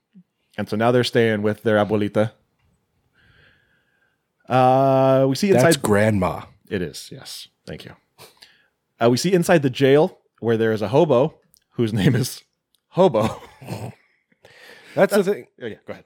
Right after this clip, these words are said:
Speaker 2: I was just saying, that's the thing about these feast movies. Nobody has a real name. Well, not, not
Speaker 1: Not nobody,
Speaker 2: nobody.
Speaker 1: but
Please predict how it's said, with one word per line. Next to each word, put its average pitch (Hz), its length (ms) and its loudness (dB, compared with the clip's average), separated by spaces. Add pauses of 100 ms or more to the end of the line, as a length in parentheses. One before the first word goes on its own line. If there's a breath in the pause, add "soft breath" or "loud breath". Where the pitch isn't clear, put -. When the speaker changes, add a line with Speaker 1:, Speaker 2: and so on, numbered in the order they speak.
Speaker 2:
I 143 40 -4
was 139 100 -2
just 127 100 -8
saying, 135 160 0
that's 131 180 -4
the 131 60 -10
thing 143 180 0
about 120 200 -2
these 110 160 -8
feast 131 320 -2
movies. 104 280 -2
Nobody 117 280 -2
has 110 240 -4
a 95 60 -12
real 98 220 -8
name. 90 440 -12 (120)
Well, 127 380 0
not, 120 200 -8 (140)
not 101 280 -12 (600)
Speaker 1:
Not 147 140 -2
nobody, 110 480 -2
Speaker 2:
nobody. 78 140 -8
Speaker 1:
but 92 180 -12